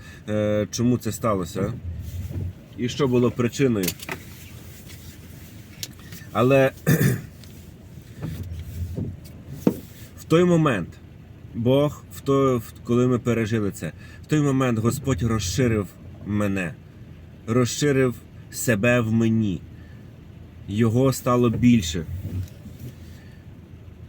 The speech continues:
І він став більший в мені. На жаль, оце розширення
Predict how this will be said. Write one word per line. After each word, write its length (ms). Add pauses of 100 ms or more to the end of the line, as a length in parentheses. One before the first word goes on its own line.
(1800)
І 80
він 280
став 360
більший 500
в 60
мені. 360 (760)
На 180
жаль, 380 (840)
оце 320
розширення 840